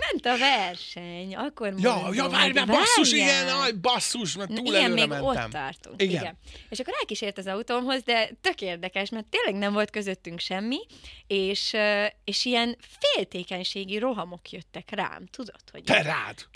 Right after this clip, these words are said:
Speaker 1: Én rám. Úgyhogy nem volt köztünk semmi, és nem tudom, hozott valami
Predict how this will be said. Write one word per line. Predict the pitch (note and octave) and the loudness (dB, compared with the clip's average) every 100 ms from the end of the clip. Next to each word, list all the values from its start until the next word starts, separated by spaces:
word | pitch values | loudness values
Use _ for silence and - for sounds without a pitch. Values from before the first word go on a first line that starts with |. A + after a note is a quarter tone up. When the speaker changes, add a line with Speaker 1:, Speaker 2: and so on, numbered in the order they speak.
| B4+ | -10
Speaker 1:
Én | C4 E3 | -8 -10
rám. | F#3 - - G#3 - _ | -16 -16 -14 -16 -18 _
Úgyhogy | A#4+ D#4+ | -6 -2
nem | B4+ | -2
volt | F#4 G#3 | 0 0
köztünk | - G#3 G#3+ G3+ | -2 -6 -6 -2
semmi, | B3 B3+ C#4 | 0 0 0
és | A#3+ - | -2 -4
nem | C4 | -8
tudom, | G3+ F3+ | -8 -10
hozott | F3+ A3 G3+ | -10 -8 -10
valami | - - - | -10 -14 -14